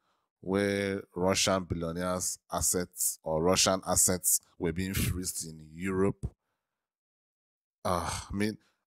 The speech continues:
I don't think Europe, European countries have assets in Russia, do they? I don't think so.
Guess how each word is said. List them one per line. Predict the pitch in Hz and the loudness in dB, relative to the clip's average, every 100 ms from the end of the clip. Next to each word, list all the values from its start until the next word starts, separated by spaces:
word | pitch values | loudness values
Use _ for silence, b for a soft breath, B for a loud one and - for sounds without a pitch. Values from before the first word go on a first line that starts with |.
| _ - | _ -2
I | 123 | 0
don't | 143 170 | 2 2
think | 160 135 | 0 0
Europe, | 135 135 139 - - - | 2 4 4 0 -16 -6
European | 104 120 135 | -4 0 0
countries | 131 120 117 117 | 0 -2 -4 -2
have | 110 113 - | -2 -2 -2
assets | 107 - 113 104 - - | -2 0 -2 0 -2 -2
in | 92 | -4
Russia, | 90 101 - 76 - _ _ 101 | 0 2 2 -2 -8 _ _ -4
do | 117 | 0
they? | 113 147 - _ _ _ _ _ _ _ _ _ _ _ | 2 0 -2 _ _ _ _ _ _ _ _ _ _ _
I | - | 0
don't | 147 165 | 2 4
think | 139 | 2
so. | 131 107 | 2 0